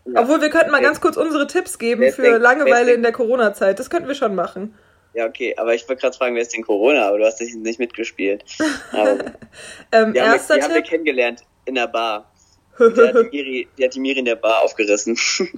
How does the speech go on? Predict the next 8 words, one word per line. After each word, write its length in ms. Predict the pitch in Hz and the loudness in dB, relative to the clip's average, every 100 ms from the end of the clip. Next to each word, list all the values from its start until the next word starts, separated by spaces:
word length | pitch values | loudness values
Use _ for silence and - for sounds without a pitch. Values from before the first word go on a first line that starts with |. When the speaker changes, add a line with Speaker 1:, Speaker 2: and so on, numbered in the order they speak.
| - - - | -6 -8 -14
Speaker 1:
<laughs> 720 | - - _ _ _ 180 - - | -16 -20 _ _ _ -20 -18 -14
Die 80 | |
Corona. 560 | 120 107 104 107 107 113 _ - - - - _ _ | -10 -6 -6 -4 -6 -8 _ -20 -16 -16 -18 _ _
Speaker 2:
Ähm, 560 | 220 214 214 220 220 208 - | 0 2 2 -2 -4 -8 -6
erster 400 | - 240 262 285 | 0 0 0 -4
Tipp 260 | 311 311 | -2 -4
ist, 320 | - 294 - | -4 -4 -8
äh, 60 | - | -4